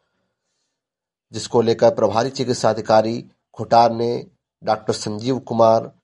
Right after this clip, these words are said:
अस्पताल के खिलाफ नोटिस जारी कर दिया और कहा कि दो दिन के अंदर सीएससी खुटार पर अस्पताल संचालक अभिलेख प्रस्तुत करें और तब तक अस्पताल बंद रखने के उन्होंने निर्देश दिए हैं।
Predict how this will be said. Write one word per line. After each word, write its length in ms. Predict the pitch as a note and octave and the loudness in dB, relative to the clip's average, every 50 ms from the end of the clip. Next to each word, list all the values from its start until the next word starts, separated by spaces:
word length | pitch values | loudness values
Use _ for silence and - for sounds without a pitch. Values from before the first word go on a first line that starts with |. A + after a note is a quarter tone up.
| _ _ _ _ _ _ | _ _ _ _ _ _
अस्पताल 440 | - G#2+ - - A2 G#2+ - A#2+ A2+ | -14 -14 -2 -2 0 2 4 2 2
के 120 | - - G2 | 2 -2 -8
खिलाफ 480 | - G#2+ G2 F#2+ F#2+ F#2+ F#2 - - - _ _ E2+ | -6 -2 0 0 0 0 -2 -10 -18 -18 _ _ -16
नोटिस 480 | - A2+ A#2+ A#2 A#2 A2 G2+ F2+ F#2 | -6 -4 -4 -4 -4 -6 -8 -8 -4
जारी 240 | - G2+ F2+ F2+ F2 | -2 -2 -2 -2 -4
कर 180 | E2+ G2+ F#2 F#2 | -6 -6 -8 -6
दिया 240 | F2 G2+ G#2 G2+ - | -4 -2 -2 -2 -2
और 220 | - G2 F#2+ F#2+ | -2 -4 -6 -6
कहा 200 | F#2+ G2 G#2+ A2 | -2 -2 -2 -2
कि 120 | A2 A2 | -2 -4
दो 140 | G#2 G#2+ A2 | -6 -4 -4
दिन 160 | G#2+ A2 A2 | -4 -6 -6
के 120 | G#2+ G#2 A2+ | -4 -4 -4
अंदर 260 | A2 G#2+ G#2 A#2 A2 | -4 -2 -2 -4 -4
सीएससी 400 | G#2 - - G#2+ G2+ - - G#2+ | -4 -6 -6 -6 -6 -6 -8 -10
खुटार 380 | - - F2+ A2 A2 G#2+ - - | -10 -2 2 4 4 4 2 0
पर 80 | G#2+ G#2 | -2 -2
अस्पताल 400 | G2+ G2+ - F#2+ F#2+ G#2+ G#2 G#2+ | -2 -4 -12 -6 -2 -2 0 0
संचालक 520 | - - G#2+ G2+ - A2+ G#2+ G#2 G#2 - G2+ | -2 -8 -14 -6 -2 0 0 0 -2 -4 -6
अभिलेख 320 | F#2 G2 F#2+ G2+ G2+ G2 | -8 -6 -6 -6 -6 -6
प्रस्तुत 320 | - G#2+ G2 - A#2 A2 - | -8 -8 -6 -6 -8 -6 -2
करें 280 | - A#2 A#2 A#2+ A#2+ | -2 0 2 2 2
और 140 | A#2 A2 - - | 2 0 0 -2
तब 140 | G#2+ - - | -4 -2 -4
तक 140 | A2+ G2+ G#2+ | -6 -6 -6
अस्पताल 380 | G#2 - - - - G#2 G2+ F#2+ | -8 -10 -6 -2 -2 0 0 -2
बंद 260 | F#2 A2 G#2+ G#2+ G#2 | -4 -6 -6 -4 -4
रखने 260 | G#2 G2 - G#2+ G#2 | -6 -6 -6 -8 -10
के 120 | G2+ - G#2 | -6 -6 -8
उन्होंने 260 | G2+ G2+ G2+ G2+ G2+ | -8 -6 -6 -6 -6
निर्देश 380 | G2 G2 F#2 E2+ G2+ G#2 G2+ | -6 -6 -4 -4 -4 -4 -4
दिए 220 | - A2 A2 A2+ A#2 | -6 -6 -4 -4 -4
हैं। 260 | A2+ A#2+ B2+ C3+ D3 | -4 -4 -6 -6 -10